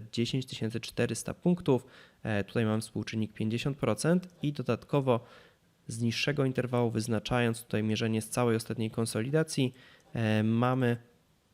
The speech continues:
sze-, sto sześćdziesiąt jeden i osiem procent, ten współczynnik zewnętrzny, czyli tutaj strefę na kilkanaście punktów, strefę wsparcia można by, e, zaznaczyć. Jeżeli chodzi natomiast o niższy interwał czasowy,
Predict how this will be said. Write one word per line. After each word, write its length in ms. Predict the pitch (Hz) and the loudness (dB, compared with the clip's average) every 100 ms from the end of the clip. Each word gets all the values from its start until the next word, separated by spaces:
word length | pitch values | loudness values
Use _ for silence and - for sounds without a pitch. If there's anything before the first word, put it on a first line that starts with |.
| - | -8
sze-, 280 | - 123 - | -2 0 0
sto 320 | - - 135 | 0 -2 0
sześćdziesiąt 440 | - 120 117 120 117 | 0 0 0 -2 -2
jeden 200 | 117 117 | 0 0
i 60 | |
osiem 220 | 113 - | 0 -2
procent, 360 | 113 120 - - | 0 0 0 -6
ten 140 | 117 | -6
współczynnik 480 | 113 - 120 120 113 | -6 -6 -6 -2 -2
zewnętrzny, 580 | 110 135 160 156 - 170 | 0 0 2 0 0 0
czyli 160 | 156 120 | 0 -4
tutaj 200 | 110 107 | -4 -4
strefę 400 | - 113 - 110 - - _ | -2 -2 0 -4 -6 -20 _
na 160 | 117 127 | -2 0
kilkanaście 540 | 131 117 113 104 - | 0 -2 -2 -2 -4
punktów, 380 | - 123 117 110 | -4 -4 -2 -4
strefę 280 | - 117 113 | -2 -4 -4
wsparcia 540 | - - 104 - 101 - - _ | -8 -4 -4 -2 -2 -2 -12 _
można 400 | 117 117 117 110 | 0 2 2 0
by, 200 | 98 98 - - - - _ - | -2 -4 -6 -16 -20 -20 _ -4
e, 240 | 104 98 | 0 0
zaznaczyć. 680 | 104 104 107 95 - - - _ _ - - | 0 2 2 0 -4 -14 -18 _ _ -12 -2
Jeżeli 260 | 135 143 | 0 2
chodzi 180 | 135 127 | 0 2
natomiast 440 | 127 117 117 113 127 | 0 0 -2 -2 -2
o 60 | |
niższy 360 | 131 160 - 156 | 2 2 2 0
interwał 340 | 147 143 135 | 0 0 0
czasowy, 480 | 135 127 135 127 117 | 0 -2 0 0 0